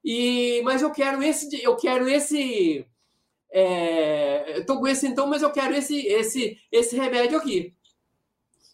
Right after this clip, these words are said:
Eu quero que seja conduzido o tratamento dessa maneira."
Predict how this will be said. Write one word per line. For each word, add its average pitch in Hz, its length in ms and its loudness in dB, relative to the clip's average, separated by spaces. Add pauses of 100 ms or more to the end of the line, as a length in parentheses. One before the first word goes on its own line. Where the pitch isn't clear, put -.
(140)
Eu 202 160 -2
quero 262 340 0
que 277 120 -2
seja 262 440 0
conduzido 240 960 0 (140)
o 196 120 -2
tratamento 240 520 0
dessa 262 280 -2
maneira." 240 600 0